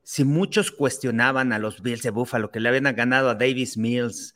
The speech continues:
a Tua y a Jacoby Brissett contra Miami, a los dos los blanquearon, que le habían ganado a Tyler Heinicke, que esta defensiva sí era buena, pero que no había derrotado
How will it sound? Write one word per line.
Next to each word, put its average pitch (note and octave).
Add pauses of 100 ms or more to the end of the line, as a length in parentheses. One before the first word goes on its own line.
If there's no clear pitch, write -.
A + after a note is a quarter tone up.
(100)
a A#2
Tua C#3
y A2+
a G#2
Jacoby B2+
Brissett A#2
contra A2+
Miami, A2+
a G#2+
los G#2+
dos A#2+
los A2+
blanquearon, A#2
que -
le A2
habían B2+
ganado B2+
a B2
Tyler A#2+
Heinicke, B2
que B2
esta D#3+
defensiva D3 (240)
sí G3
era B2
buena, C3
pero A2
que -
no A#2+
había C3+
derrotado A#2+